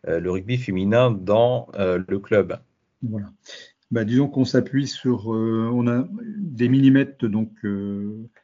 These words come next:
Speaker 2: qui sont surtout, euh, à la base, euh, venus par la, notre entente avec le collège Guillaume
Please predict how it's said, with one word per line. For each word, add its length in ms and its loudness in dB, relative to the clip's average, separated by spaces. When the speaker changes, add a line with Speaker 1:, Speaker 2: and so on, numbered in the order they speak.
Speaker 2:
qui 100 -14
sont 220 -4
surtout, 580 -4
euh, 300 0
à 40 -6
la 100 -4
base, 300 -4
euh, 40 -2
venus 500 -2
par 220 -6
la, 260 -2
notre 260 -6
entente 280 0
avec 220 -2
le 80 -2
collège 280 0
Guillaume 380 0